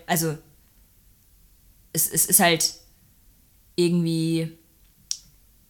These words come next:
ich weiß nicht, ob es dann dazu führt, dass man nie zu einer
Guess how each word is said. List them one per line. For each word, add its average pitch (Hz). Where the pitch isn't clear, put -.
ich -
weiß 220
nicht, 214
ob 185
es 185
dann 175
dazu 180
führt, 190
dass 165
man 170
nie 180
zu -
einer 160